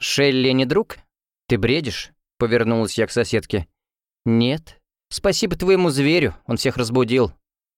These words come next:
"Не разбойник, а будильник". "Согласна", — замолчала Хелена, а потом снова спросила.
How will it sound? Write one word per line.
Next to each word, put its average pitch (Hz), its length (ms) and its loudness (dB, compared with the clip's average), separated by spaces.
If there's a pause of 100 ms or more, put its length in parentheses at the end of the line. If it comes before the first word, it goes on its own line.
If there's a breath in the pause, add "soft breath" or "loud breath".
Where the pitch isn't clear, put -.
(440)
"Не 117 140 2
разбойник, 117 580 0
а 104 80 0
будильник". 101 540 -2 (1120)
"Согласна", — 131 960 2 (640 loud breath)
замолчала 117 580 0
Хелена, 107 500 -2 (160)
а 123 100 -2
потом 135 280 -2
снова 123 300 -2
спросила. 110 560 -2